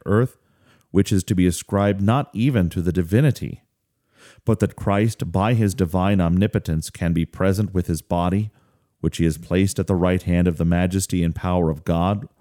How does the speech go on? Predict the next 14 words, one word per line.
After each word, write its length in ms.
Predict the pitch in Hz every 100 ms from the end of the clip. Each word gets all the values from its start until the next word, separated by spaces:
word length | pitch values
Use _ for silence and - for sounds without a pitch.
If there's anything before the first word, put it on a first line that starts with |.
| _ _
wherever 540 | 90 90 - 107 110 127
he 220 | - 98
will, 480 | 87 92 104 123 - _ _ _
especially 680 | 135 113 - 131 143 - 92
where 200 | 82 90
he 160 | 82 85
has 360 | 78 95 98 -
in 220 | 110 101
his 220 | 98 85
word 420 | 90 120 90 87 - _ _ -
promised 580 | - 147 113 92 - 95
this 220 | 92 -
his 180 | 85 -
presence, 540 | - 82 95 104 -